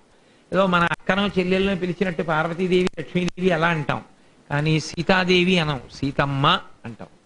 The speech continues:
సీతమ్మ తల్లి అంటాం. కాబట్టి ఆ తల్లి రాక్షసీభిః సమావృతాం ఎంత కష్టంలో ఉందో. సుందరకాండకున్న వైభవం ఏమిటంటే,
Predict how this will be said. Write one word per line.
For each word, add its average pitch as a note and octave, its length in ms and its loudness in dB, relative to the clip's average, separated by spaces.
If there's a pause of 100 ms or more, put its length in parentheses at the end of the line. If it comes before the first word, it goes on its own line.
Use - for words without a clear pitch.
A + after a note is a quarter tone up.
(220)
సీతమ్మ C#3+ 440 -2
తల్లి C#3 480 0 (160)
అంటాం. A2 240 -10 (1000)
కాబట్టి G#3+ 380 2
ఆ - 100 0
తల్లి F3+ 840 2 (680)
రాక్షసీభిః F3+ 920 2 (240)
సమావృతాం F#3 1160 2
ఎంత B2 360 -2
కష్టంలో D3 720 2
ఉందో. A#2+ 400 -2 (840)
సుందరకాండకున్న F#3+ 880 2
వైభవం E3 420 2
ఏమిటంటే, D#3+ 760 0